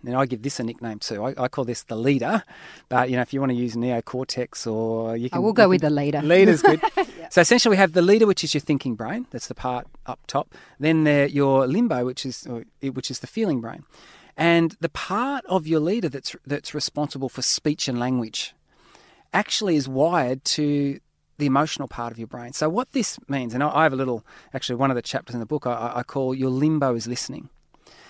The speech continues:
Speaker 1: And what's intriguing about this is w-, we know that your, your emotional brain is not your thinking brain.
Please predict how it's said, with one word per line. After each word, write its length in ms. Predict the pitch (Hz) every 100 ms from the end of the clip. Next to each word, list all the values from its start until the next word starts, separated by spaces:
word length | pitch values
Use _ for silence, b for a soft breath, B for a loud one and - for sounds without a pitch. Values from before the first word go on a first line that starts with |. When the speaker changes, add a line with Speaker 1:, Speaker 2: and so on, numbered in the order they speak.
| B B
Speaker 1:
And 140 | 143 160
what's 200 | 196 302
intriguing 440 | 262 196 233 226
about 220 | 147 117
this 160 | 123 -
is 80 | 135
w-, 180 | 170
we 160 | 165 208
know 260 | 233 208 180
that 200 | 147 147
your, 360 | 156 151 143 -
your 460 | 147 143 143 139 -
emotional 640 | 156 175 214 - 233 196
brain 440 | 127 135 156 113
is 180 | 127 123
not 240 | 143 180 185
your 100 | 147
thinking 360 | 131 113 117
brain. 340 | 110 - -